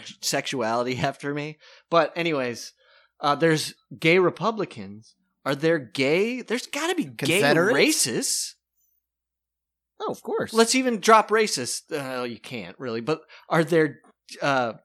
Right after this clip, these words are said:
Speaker 1: uh, uh, gay Confederate sympathizers?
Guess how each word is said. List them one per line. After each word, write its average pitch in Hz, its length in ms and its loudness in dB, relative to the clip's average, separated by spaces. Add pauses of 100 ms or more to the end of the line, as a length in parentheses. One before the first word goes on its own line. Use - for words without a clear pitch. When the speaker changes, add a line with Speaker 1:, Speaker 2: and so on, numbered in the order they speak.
(640)
Speaker 1:
uh, 113 340 -6 (180)
uh, 120 320 -6 (340)
gay 160 760 -2 (720)
Confederate 156 920 0
sympathizers? 214 1160 -2